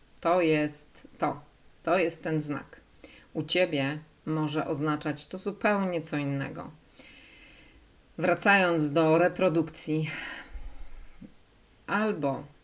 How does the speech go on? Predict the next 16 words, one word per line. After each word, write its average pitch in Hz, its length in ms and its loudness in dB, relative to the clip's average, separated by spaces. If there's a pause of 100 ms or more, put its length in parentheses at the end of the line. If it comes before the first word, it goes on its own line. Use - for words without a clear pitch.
(220)
podejmiesz 175 500 0
decyzję, 147 680 0 (640)
chcę 147 560 -4 (140)
namalować 151 720 0
swoje, 160 580 0 (640)
takie 196 280 -6
jakie 208 300 -2
mam, 175 380 -2 (1500)
albo 147 480 -2 (600)
zawzorujesz 240 640 0
się - 200 -4
na 139 180 -4
kimś, - 420 -14 (380)
użyjesz 147 460 0
jakiegoś 139 440 -8
filtra, 160 680 -2